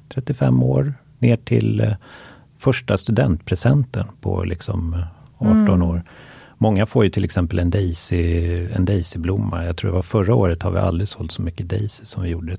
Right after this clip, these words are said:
Speaker 1: just till student
Speaker 2: Mhm.
Speaker 1: i Sverige och även till konfirmation. Så att då adaptar vi ju en, en kund redan från början, så att säga.
Speaker 2: Hade ni gjort en marknadsföringskampanj på det då? Eller var det en slump?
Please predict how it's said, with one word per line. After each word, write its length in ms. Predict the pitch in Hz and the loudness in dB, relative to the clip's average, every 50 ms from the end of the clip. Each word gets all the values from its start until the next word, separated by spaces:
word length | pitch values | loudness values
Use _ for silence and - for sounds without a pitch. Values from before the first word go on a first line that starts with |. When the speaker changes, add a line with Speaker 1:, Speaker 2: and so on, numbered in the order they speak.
| - _ | -10 _
Speaker 1:
just 280 | - - 92 85 - - | -10 -8 -8 -8 -8 -10
till 120 | - 90 | -10 -10
student 760 | 85 - - - 85 92 101 110 98 85 78 - - - - - - _ _ - - | -10 -8 -6 -4 -2 -2 -2 -2 -4 -6 -8 -10 -16 -20 -20 -20 -20 _ _ -8 -4
Speaker 2:
Mhm. 640 | 277 311 311 - 254 220 254 330 440 427 349 - - | -4 -2 2 2 4 4 4 2 2 2 2 2 2
Speaker 1:
i 40 | - | 2
Sverige 360 | 202 190 - - 80 82 87 | 0 0 -2 -2 -2 -4 -4
och 240 | 87 90 85 - - | -4 -4 -2 0 0
även 220 | 90 82 80 82 | 0 2 0 0
till 100 | - - | -2 -2
konfirmation. 840 | - - 90 82 - - 87 85 - - - 117 107 95 87 82 82 | -2 0 0 0 0 -2 -2 -2 0 0 -2 -2 -2 -2 -6 -8 -8
Så 120 | - - | -8 -10
att 100 | - - | -8 -6
då 220 | 92 90 92 107 123 - - _ - - - - - - - - | -6 -6 -4 -6 -8 -12 -16 _ -20 -20 -20 -20 -20 -20 -8 -4
adaptar 520 | - 104 87 - - - - - - 101 | -2 0 0 0 -2 -2 -2 0 0 2
vi 80 | 95 95 92 | 4 4 4
ju 60 | 92 | 4
en, 140 | 95 92 87 - - - - | 4 2 2 0 -4 -8 -4
en 160 | - 90 82 | -2 -2 -2
kund 320 | - - 101 90 87 82 | 0 0 0 0 0 0
redan 320 | 85 90 90 82 82 82 85 | 0 0 0 0 0 -2 -2
från 200 | - - 92 85 | -2 -2 -2 0
början, 460 | 82 90 85 82 85 92 101 95 85 | 0 0 0 0 -2 -2 -4 -4 -6
så 140 | - - - | -8 -10 -12
att 100 | - - | -12 -14
säga. 240 | - - - - - - _ _ _ _ - - - - - - - - - - - - - - - - _ - 226 | -14 -14 -14 -18 -20 -20 _ _ _ _ -20 -20 -20 -20 -20 -20 -20 -20 -20 -20 -20 -20 -20 -20 -20 -14 _ 0 2
Speaker 2:
Hade 120 | 233 254 254 | 4 6 8
ni 100 | 262 269 | 8 8
gjort 180 | 277 269 - - | 8 6 6 4
en 100 | 254 262 | 4 4
marknadsföringskampanj 1080 | 285 277 - - 214 196 - 240 233 226 208 - - - 220 - - 339 349 359 349 | 4 4 2 0 -2 -2 2 2 2 2 2 -2 -6 -12 -8 -4 -2 -2 -2 -2 -2
på 100 | - 320 | 0 0
det 160 | 240 202 185 180 | 2 2 2 2
då? 140 | - - | 0 0
Eller 280 | - - - 214 208 208 | 0 0 2 2 4 2
var 280 | 196 196 196 214 214 202 | 2 0 -2 -2 0 0
det 60 | 208 | 2
en 100 | 202 190 | 0 0
slump? 440 | - - - 269 311 339 226 170 | 0 -2 -2 0 2 2 2 0